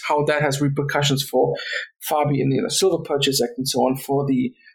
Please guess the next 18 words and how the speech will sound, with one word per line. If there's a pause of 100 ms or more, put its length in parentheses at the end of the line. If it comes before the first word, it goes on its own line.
(120)
uh,
decision
to,
to
have
this
Fabi
reform.
But
of
course,
you
also
make
the
point
that (220)
this